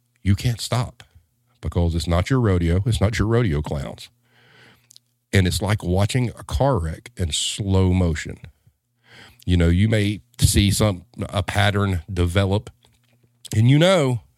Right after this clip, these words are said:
exactly what the end result's going to be. It could be detrimental to the business that you work in, but you can't, like, go to somebody and say, "Hey, you really need to, you know, keep a check on this," because all you've got to go on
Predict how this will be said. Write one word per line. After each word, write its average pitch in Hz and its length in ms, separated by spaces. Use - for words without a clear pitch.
exactly 113 500
what 120 260
the 104 120
end 117 200
result's 113 460
going 107 280
to - 60
be. 113 320
It 117 100
could 123 140
be 113 100
detrimental 104 600
to - 120
the 101 140
business 98 360
that 101 160
you 104 100
work 120 220
in, 71 160
but 101 380
you 104 140
can't, 156 440
like, 101 300
go 156 180
to 143 80
somebody 101 460
and 90 80
say, 101 140
"Hey, 90 260
you 110 140
really 135 260
need 120 180
to, 87 180
you 104 160
know, 80 220
keep 120 180
a 98 60
check 135 240
on 95 100
this," 78 140
because 104 340
all 127 220
you've 127 180
got 117 200
to - 60
go 110 280
on 87 240